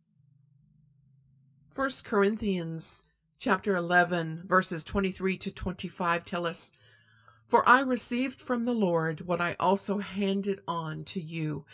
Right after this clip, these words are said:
that the Lord Jesus, on the night when he was betrayed, took bread, and when he had given thanks, he broke it and said, 'This is my body, which is broken for you.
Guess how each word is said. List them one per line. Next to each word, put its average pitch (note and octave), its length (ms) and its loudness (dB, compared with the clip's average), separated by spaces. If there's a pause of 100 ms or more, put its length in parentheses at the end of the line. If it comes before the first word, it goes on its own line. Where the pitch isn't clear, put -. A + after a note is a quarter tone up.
(260)
that A3 140 2
the G3+ 100 10
Lord A3 300 6
Jesus, D3 640 -4 (100)
on E3+ 140 0
the E3 60 -2
night F3 460 0
when E3 140 -8
he F#3+ 180 -2
was F3+ 260 -4
betrayed, D#3+ 640 -6 (320)
took - 260 -6
bread, D3+ 420 0 (640)
and G3 180 6
when G#3+ 200 6
he B3+ 180 0
had G#3 180 0
given A3+ 280 2
thanks, E3+ 580 -4
he - 160 -6
broke F3+ 400 2
it D3+ 140 -8
and D#3+ 200 -6
said, D#3 420 -2 (680)
'This B3+ 220 0
is G#3+ 140 -2
my F#3+ 220 4
body, F3 580 2 (760)
which G3+ 240 4
is G3 140 0
broken G#3+ 580 0
for F3+ 220 -4
you. F3 400 0